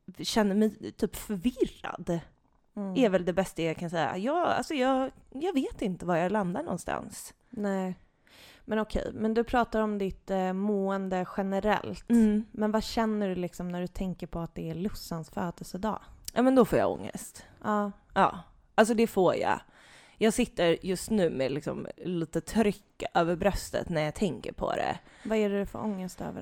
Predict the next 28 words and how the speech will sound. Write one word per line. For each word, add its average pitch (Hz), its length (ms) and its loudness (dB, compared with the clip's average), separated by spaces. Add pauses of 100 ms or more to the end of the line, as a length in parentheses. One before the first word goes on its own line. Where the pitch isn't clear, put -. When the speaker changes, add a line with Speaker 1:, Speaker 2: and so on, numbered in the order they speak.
Speaker 2:
då? 190 80 -8 (400)
Speaker 1:
Alltså 226 200 -2
jag 294 240 8
får 175 640 4 (1300)
så 262 420 2
mycket 180 320 0
ångest 190 920 0
för 180 520 4
att 165 500 -2 (1120)
när 220 180 4
jag 240 320 6
tänker 180 380 0
att 170 120 0
det 175 80 -4
här 202 260 4
skulle 190 240 -6
varit 170 320 2
hennes 160 580 -4 (120)
tjugoåttonde - 960 -4
födelsedag 202 1080 0 (1000)
så - 260 -2
kan 202 160 -2
jag 190 80 4
inte - 260 -2
alls 180 920 4
relatera 180 760 0
till - 140 -8
det. 151 340 0